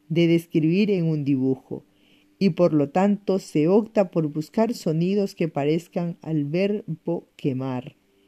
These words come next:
y calentar, y lo escriben. Además, utilizaron el conceptual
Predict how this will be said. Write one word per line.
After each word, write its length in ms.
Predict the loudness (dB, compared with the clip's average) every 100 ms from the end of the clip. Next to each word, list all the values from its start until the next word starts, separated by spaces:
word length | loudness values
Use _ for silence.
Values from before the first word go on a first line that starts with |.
| _ -12
y 100 | -8
calentar, 800 | 0 0 0 -4 -2 0 0 -6 _ _ _ _ 0
y 100 | 2
lo 100 | 2
escriben. 840 | 0 -4 -2 0 0 -2 -6 -14 _ _ _ _ _ _ _ _ _ _ _
Además, 680 | 2 4 4 2 0 -2 -4 _ 0
utilizaron 720 | 2 2 0 2 2 4 4
el 100 | 2
conceptual 720 | 0 -2 0 -4 0 -2 -2